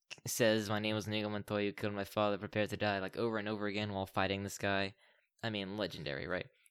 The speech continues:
And so ever since I saw that clip, I'd always wanted to finally see it. So I think, I don't know when it was. It was just maybe a year after or so.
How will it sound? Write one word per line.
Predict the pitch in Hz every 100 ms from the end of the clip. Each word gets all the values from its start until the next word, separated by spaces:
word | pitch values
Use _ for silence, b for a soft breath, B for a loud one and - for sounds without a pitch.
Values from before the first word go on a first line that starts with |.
| _
And | 127
so | -
ever | 147
since | 190 175
I | 123
saw | 139
that | 120 101
clip, | 120 110
I'd | - 107
always | 104 113 107
wanted | 107 110 104 95
to | 101 95 92 78 - -
finally | 117 110 101 92
see | - 92
it. | 76 - - b b b b
So | - 110 104 104
I | 110
think, | - 123 117 110 - - _
I | 110
don't | 107
know | 104 98
when | 101
it | 69
was. | 92 90 90 90 - - _ _ _ _
It | -
was | 151
just | 151 139
maybe | 127 117
a |
year | 107 107
after | 107 101 -
or | 104
so. | - 104 101 90